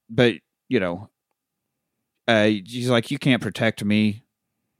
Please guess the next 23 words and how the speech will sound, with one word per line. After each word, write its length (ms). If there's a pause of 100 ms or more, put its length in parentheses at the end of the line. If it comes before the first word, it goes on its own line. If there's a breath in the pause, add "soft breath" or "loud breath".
(140)
"From, 320
from 220
who? 220
What 100
the 60
fuck 120
are 20
you 60
talking 120
about?" 180
"There's 160
this 120
guy. 380 (800)
He 140
used 160
to 60
be 120
a 60
cop. 480 (1120)
Now 200
he's 120
something 320
else." 360